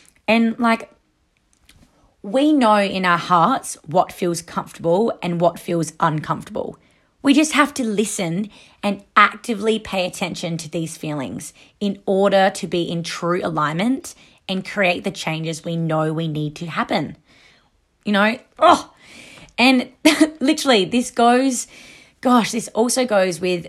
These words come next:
the way you speak to yourself. Like,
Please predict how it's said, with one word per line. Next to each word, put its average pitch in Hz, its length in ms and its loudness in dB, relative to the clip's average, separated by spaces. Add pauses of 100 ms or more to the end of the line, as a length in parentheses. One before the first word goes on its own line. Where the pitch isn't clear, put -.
the 202 120 -2
way 180 260 2
you 196 180 0
speak - 440 -4
to - 80 -8
yourself. - 580 -10 (480)
Like, 190 220 2